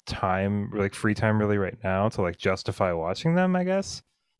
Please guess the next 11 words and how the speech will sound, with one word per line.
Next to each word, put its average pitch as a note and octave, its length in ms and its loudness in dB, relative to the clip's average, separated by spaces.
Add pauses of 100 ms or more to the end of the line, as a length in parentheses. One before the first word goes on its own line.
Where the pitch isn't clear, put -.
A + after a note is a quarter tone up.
(100)
But A#2 80 6
when C3+ 100 4
I C3+ 120 6
was G2+ 220 0
younger, G2 680 4 (460)
like, G#2 180 0
late G#2+ 300 2
teens, A#2 400 4
like, G2+ 160 2
early G2+ 260 4
twenties, G#2 680 -2